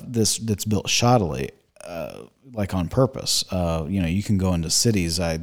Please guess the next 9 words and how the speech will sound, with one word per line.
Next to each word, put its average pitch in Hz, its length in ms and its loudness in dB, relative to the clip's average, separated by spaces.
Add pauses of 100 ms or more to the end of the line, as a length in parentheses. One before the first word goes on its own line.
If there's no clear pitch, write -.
(120)
want 98 340 -8
this, 92 320 -4
this 95 300 -4 (100)
show 87 460 2
in 85 100 0
particular, 92 560 -2
they, 82 280 -2
they 87 220 -4
showed 87 460 0